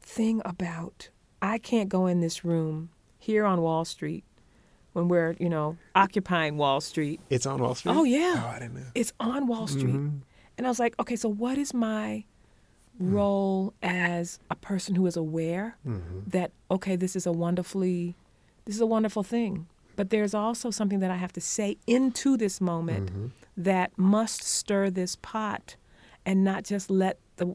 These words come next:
Speaker 1: the, what's in the pot stay settled."
Speaker 2: Mm-hmm.
Speaker 1: And it had to do with the door being open, and though there may not be a, an assigned seat for this person who lost a hand,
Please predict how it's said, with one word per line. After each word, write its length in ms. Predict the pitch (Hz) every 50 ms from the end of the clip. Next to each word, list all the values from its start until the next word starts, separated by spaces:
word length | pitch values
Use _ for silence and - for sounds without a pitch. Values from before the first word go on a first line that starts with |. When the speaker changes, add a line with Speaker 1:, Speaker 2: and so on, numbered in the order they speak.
| - -
Speaker 1:
the, 420 | 190 175 196 185 180 170 170 170 190 _ _ _ -
what's 180 | - 196 190 -
in 80 | 208 202
the 60 | 190
pot 320 | 190 - 202 190 190 - - _ _ - - - _ _ _ _ _
stay 320 | - - - - 196 185 185
settled." 500 | - - 254 269 285 262 190 - - 101
Speaker 2:
Mm-hmm. 300 | 92 87 87 95 92 95 104 - - _ - - - -
Speaker 1:
And 120 | 214 226
it 80 | 233 220
had 320 | - - 240 247 254 247
to 100 | - 247
do 320 | 196 190 220 226 226 226 214
with 480 | 190 190 180 180 180 180 175 _ _ _ _ _ _ _ _ _ _ _ _ _ _ _ _ _ _ _ _ _ _ _ _ _ _ _ _ _ _ _ _ _ _ _ -
the 80 | - 196
door 340 | 180 - 202 202 214 226 220
being 300 | 208 214 208 202 196 - -
open, 500 | 180 175 175 - 180 170 170 170 175 - _ _ _ _ _ _ - _ _ _ _ -
and 200 | 190 185 185 170
though 180 | 196 202 208 214
there 180 | 202 214 208 208
may 200 | 202 202 208 214
not 300 | 208 202 196 - - 175
be 200 | 190 190 196 -
a, 400 | - 175 175 175 170 170 185 214 - - - _ _ _ _ -
an 100 | 196 202
assigned 840 | 185 185 - - - - - 240 240 247 254 247 247 233 208 196 - -
seat 560 | - - - - 175 165 165 - - - - _ _ _ _ _ _ _ _ _
for 240 | - - 202 190 175
this 200 | 180 175 170 -
person 480 | - - 180 165 156 - - 160 160
who 360 | 156 160 175 165 160 156 156 - - - - - -
lost 320 | - 165 151 151 - - 156
a 40 |
hand, 480 | 147 143 160 156 156 151 147 143 143